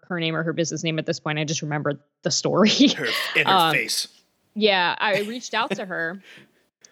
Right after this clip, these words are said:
Speaker 1: Um, she was a boudoir photographer, and so not anything that I did, but her work was really nice. You know, like, her lighting was, was, in my opinion, back then really good.
Speaker 2: Mm-hmm.
Speaker 1: Um, and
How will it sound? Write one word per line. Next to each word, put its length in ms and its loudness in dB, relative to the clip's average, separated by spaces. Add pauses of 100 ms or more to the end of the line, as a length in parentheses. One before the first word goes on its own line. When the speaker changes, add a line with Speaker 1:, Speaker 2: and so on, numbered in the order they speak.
Speaker 1:
Um, 260 -2
she 180 -12
was 120 -6
a 60 -2
boudoir 400 -2
photographer, 800 -8
and 380 -2
so 160 0
not 340 0
anything 360 -2
that 120 -4
I 120 -4
did, 380 -4
but 180 -8
her 140 -6
work 260 -2
was 180 -4
really 200 -6
nice. 460 -4
You 60 -2
know, 60 -2
like, 160 -6
her 100 -4
lighting 280 0
was, 220 -6 (260)
was, 220 -4
in 100 -2
my 140 2
opinion, 440 -2
back 200 -2
then 140 -2
really 180 -6
good. 480 4 (400)
Speaker 2:
Mm-hmm. 40 -4
Speaker 1:
Um, 520 2
and 340 -8